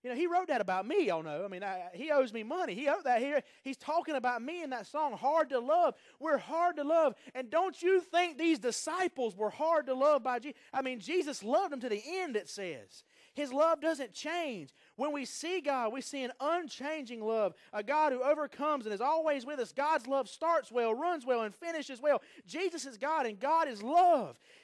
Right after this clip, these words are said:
If we look at Jesus, we look upon God. He is our example for love. We love differently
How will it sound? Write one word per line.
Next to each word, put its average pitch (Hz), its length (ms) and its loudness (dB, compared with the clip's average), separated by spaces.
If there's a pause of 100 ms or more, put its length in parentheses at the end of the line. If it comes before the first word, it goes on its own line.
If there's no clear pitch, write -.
If 269 180 -8
we 254 140 -2
look 330 300 0
at 285 160 -4
Jesus, 269 280 -6
we 233 100 -4
look 311 260 0
upon 285 320 -4
God. 285 280 0
He 349 280 -2
is 294 120 -4
our 285 160 2
example 254 380 -6
for 247 120 -6
love. 269 280 2
We 320 200 0
love 330 380 2
differently 294 480 -4